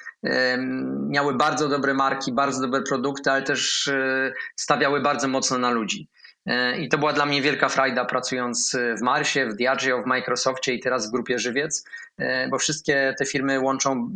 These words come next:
bardzo dobre marki, nastawienie na produ-, produkowanie, prowadzenie efektywnego biznesu, ale bardzo wszystkie dobrze rozumieją, że to, co tak naprawdę tworzy biznes, e, to są ludzie.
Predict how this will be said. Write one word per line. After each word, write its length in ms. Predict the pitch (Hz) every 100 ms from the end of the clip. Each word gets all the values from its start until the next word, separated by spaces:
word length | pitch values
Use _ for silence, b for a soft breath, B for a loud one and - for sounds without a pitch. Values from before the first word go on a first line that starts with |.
| 156 139 139 151 123
bardzo 380 | 151 139 143
dobre 440 | 127 135 123 131 123
marki, 520 | 127 139 - 151 147
nastawienie 540 | 131 - 127 135 135
na 80 | 131
produ-, 460 | - 127 120 160 156
produkowanie, 880 | - 131 135 131 120 139 135 131 131 127
prowadzenie 400 | 120 127 127 127
efektywnego 500 | 127 120 131 127 127
biznesu, 580 | 120 117 170 170 139 143 B B B
ale 180 | 131 131
bardzo 340 | 123 147 -
wszystkie 260 | 139 - 143
dobrze 240 | 135 123
rozumieją, 420 | 131 127 127 131 131
że 120 | 127
to, 120 | -
co 140 | -
tak 180 | 123 127
naprawdę 340 | 131 - 117 120
tworzy 320 | - 123 123
biznes, 520 | 120 113 120 - - B B -
e, 420 | 120 120 117 117
to 120 | 117 123
są 200 | 123 113
ludzie. 360 | 110 92 107